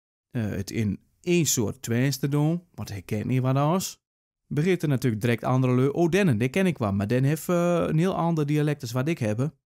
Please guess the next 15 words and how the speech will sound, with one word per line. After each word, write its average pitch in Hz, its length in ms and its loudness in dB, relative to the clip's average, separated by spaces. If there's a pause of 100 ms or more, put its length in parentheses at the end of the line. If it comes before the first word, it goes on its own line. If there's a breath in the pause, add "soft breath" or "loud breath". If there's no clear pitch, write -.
(460)
Dus 123 180 -4
daar 143 100 -2
klopt 170 240 -2
niks 180 200 -2
van." 107 380 -6
Dus, 175 520 -2 (260)
waarom 202 380 2
jongens, 175 480 -2
ik 196 260 -2
doe 202 100 4
ook 196 200 0
met - 340 -2
om 127 180 0
de 113 100 0
Wiesneuze 104 640 0